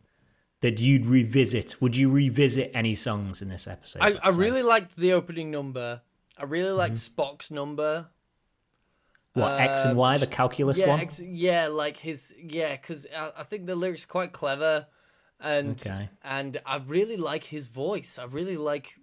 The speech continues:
Speaker 2: like, the way
Speaker 1: Yeah.
Speaker 2: that he's, you know, he can, he can drop his voice an octave very suddenly. Um, and, you know, obviously the, the Klingon boy band.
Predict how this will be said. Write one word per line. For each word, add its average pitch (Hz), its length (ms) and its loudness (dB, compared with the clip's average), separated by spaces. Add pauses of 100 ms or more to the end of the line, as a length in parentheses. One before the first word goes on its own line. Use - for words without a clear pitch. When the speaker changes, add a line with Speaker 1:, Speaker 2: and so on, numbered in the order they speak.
(120)
Speaker 2:
like, 147 240 -4
the 135 80 -2
way 143 220 -4
Speaker 1:
Yeah. 139 100 0
Speaker 2:
that 90 200 -4
he's, 131 420 -12
you 139 160 -12
know, 131 140 -10
he 131 120 -10
can, 127 260 -14
he 127 180 -20
can 127 180 -14
drop 123 340 -12
his 135 120 -12
voice 123 360 -12
an 151 80 -12
octave 123 640 -14 (540)
very 131 280 -6
suddenly. 127 800 -10 (720)
Um, 135 800 -4 (1300)
and, 147 300 -10
you 160 100 -6
know, 156 220 2
obviously 160 880 -4
the, 160 400 -6
the 165 120 -10
Klingon 165 440 -8
boy 180 180 -6
band. 135 400 -10